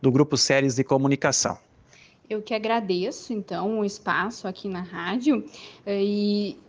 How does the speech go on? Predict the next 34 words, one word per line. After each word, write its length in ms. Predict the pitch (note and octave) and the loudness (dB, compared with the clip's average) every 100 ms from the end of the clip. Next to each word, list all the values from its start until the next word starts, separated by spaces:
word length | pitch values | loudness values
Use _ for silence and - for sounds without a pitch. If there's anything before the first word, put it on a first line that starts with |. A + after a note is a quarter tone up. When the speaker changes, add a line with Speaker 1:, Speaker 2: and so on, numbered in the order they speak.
| _ - | _ -2
Speaker 2:
quero 240 | A3+ G#3+ | 2 2
dizer 240 | A3 A3+ A3+ | 0 2 2
que 100 | - | 0
estou 360 | - A3 C4+ | 2 4 4
à 80 | F4+ | 2
disposição 920 | A#3 G#3 G#3 G3+ G#3+ - G3+ F3+ A#3 E4 | -2 -4 -2 -2 -4 -6 -2 0 2 0
de 100 | A3+ | 0
todos 380 | - G3+ G#3+ A3+ | -2 -2 -2 -6
os 140 | G#3+ | -4
jurisdicionados 1080 | G#3 G#3 G3+ G3 G3 B3 B3 F#3 A#3+ B3+ G#3 | 0 0 0 -4 -4 0 2 2 0 -2 -4
e 60 | |
todos 400 | G3+ G3 F#3+ G3 | -4 -4 -6 -8
os 100 | G#3 G3 | -10 -10
cidadãos 880 | G#3 F#3+ A#3 B3+ A#3 A3+ F4+ - - - - - - C#4 | -8 0 0 4 4 4 0 -6 -16 -20 -20 -20 -2 6
e 200 | F4 A4+ | 6 6
pretendo 500 | D#4+ D#4+ D4 D4+ E4+ | 4 2 2 0 0
realizar 680 | D#4 C4 A#3+ G3+ F#3 C4+ C#4 | 0 0 0 0 0 0 0
o 20 | |
meu 160 | A3 | -2
trabalho 460 | G#3 G#3+ G3 F#3 G#3+ | 0 2 4 4 2
aqui 260 | A#3 - B3+ | -4 -6 -2
da 140 | C#4 | 0
melhor 420 | C#4+ C#4 C4 C4+ | 0 2 2 2
forma 460 | - B3 A#3 B3 C4+ | 2 4 4 2 -2
possível, 520 | D#4+ D#4+ - B3 D4+ | -4 -6 -4 -2 -2
então 320 | D#4 A#3+ A#3+ | -4 -2 -2
garantindo, 680 | B3+ A#3 B3 C4 - A3 C#4 | 2 2 0 -4 -4 0 0
assegurando 760 | B3+ A3+ G3+ A#3+ A#3 G#3+ B3+ - - - - | 0 -2 0 2 4 2 -2 -6 -14 -12 -2
os 240 | A#3 A#3 | 0 0
direitos 480 | B3+ C4 A3+ A#3+ C4 | 2 4 4 2 -2
a 80 | B3+ | 0
todos 460 | - G#3+ A#3 B3 | 2 2 2 0
aqueles 480 | A#3+ A#3+ G#3 A#3+ - | 0 0 -2 -4 -6
que 260 | - A3 | -8 -6